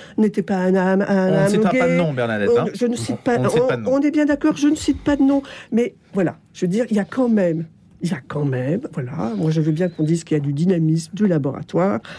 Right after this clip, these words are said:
Speaker 1: dans le diocèse de Toulon, il y a un, quand même un certain nombre de problèmes et qui ne sont pas des problèmes mineurs, majeurs, euh, mineurs, pardon, qui sont pas des problèmes, euh, des petits problèmes dans un coin. Il y a quelque chose de l'ordre de l'ambiance.
Speaker 2: Ou des problèmes politiques.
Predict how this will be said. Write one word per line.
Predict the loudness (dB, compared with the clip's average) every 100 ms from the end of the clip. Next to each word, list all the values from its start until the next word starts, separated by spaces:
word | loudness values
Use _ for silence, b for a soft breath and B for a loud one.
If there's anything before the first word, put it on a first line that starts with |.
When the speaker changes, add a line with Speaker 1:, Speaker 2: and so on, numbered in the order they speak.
| B 0
Speaker 1:
dans | 0
le | 0
diocèse | 0 -2
de | -4
Toulon, | -4 -4 -4 0
il | 2
y | 2
a | -2 -8
un, | -8
quand | -4
même | -2 -2 B -4
un | -2
certain | -2 0
nombre | 0 2
de | 0
problèmes | 0 0 0 0
et | 0
qui | 0 0
ne | 0
sont | -2 -2 -2
pas | -2 -4 -4
des | 0 0
problèmes | 0 -2 2 2 0 B B B B 0
mineurs, | 4 4 4 0 -4 -2
majeurs, | 0 2 2 2 2 0
euh, | 0 2
mineurs, | 2 4 2 -2 -6
pardon, | -8 -2 -4 B B B
qui | -6
sont | -4 -4
pas | -2
des | -4
problèmes, | -2 -2 0 0 0 0
euh, | -2 B B
des | -4
petits | -4 -6
problèmes | -2 0 2 0
dans | 0 0 0
un |
coin. | -2 -2 0 0 0
Il | 0 2
y |
a | 0 -2 -6
quelque | -6 -4
chose | -4 -2 -4 0
de | 2
l'ordre | 2 0 -4 -8
de | 0 2
l'ambiance. | 4 2 2 0 0 -2 -6 -14 -20 B B B B -2
Speaker 2:
Ou | -2
des |
problèmes | 0 0 0
politiques. | -2 -6 -10